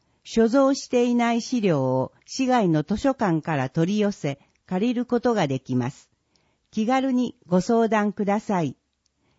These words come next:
市内在住、在勤、在学者が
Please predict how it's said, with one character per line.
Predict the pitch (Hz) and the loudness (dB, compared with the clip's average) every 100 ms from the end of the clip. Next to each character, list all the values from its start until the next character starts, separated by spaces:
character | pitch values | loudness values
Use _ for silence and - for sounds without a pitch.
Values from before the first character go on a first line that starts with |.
| _ _ | _ _
市 | - - 254 | -16 -4 0
内 | 247 180 143 | 2 0 -2
在 | 131 170 202 180 | -2 -2 -2 -4
住、 | 180 175 165 131 | -2 -2 -2 -4
在 | 185 196 208 | -4 -4 -4
勤、 | - 196 190 - - | -4 -2 -2 -6 -8
在 | 170 214 254 | -2 0 0
学 | 254 254 | -2 -4
者 | - 170 | -6 -4
が | 139 127 | -2 -6